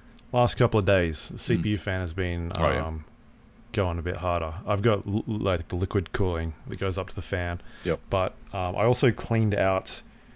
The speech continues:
Speaker 1: the fans when I swapped the, um, forty ninety in as well, 'cause there's a bit of, bit of dust build up.
Speaker 2: Of course.
Speaker 1: Um, but yeah, it's still, I mean, it's not running hot. That's the thing.
Speaker 2: Yeah.
Speaker 1: Like, you look at the temps and it's like,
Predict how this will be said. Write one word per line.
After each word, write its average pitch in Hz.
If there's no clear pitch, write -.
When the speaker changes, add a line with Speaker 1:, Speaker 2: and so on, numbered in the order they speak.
Speaker 1:
the 110
fans 98
when 98
I 90
swapped -
the, 92
um, 87
forty 117
ninety 95
in 87
as 85
well, 101
'cause 87
there's 92
a 82
bit 92
of, 87
bit -
of 95
dust 110
build 107
up. 90
Speaker 2:
Of -
course. 85
Speaker 1:
Um, 90
but 113
yeah, 120
it's 110
still, 127
I 113
mean, 104
it's -
not 190
running 156
hot. 117
That's -
the 123
thing. 160
Speaker 2:
Yeah. 85
Speaker 1:
Like, 123
you 127
look 143
at 143
the 120
temps 123
and 117
it's 95
like, 95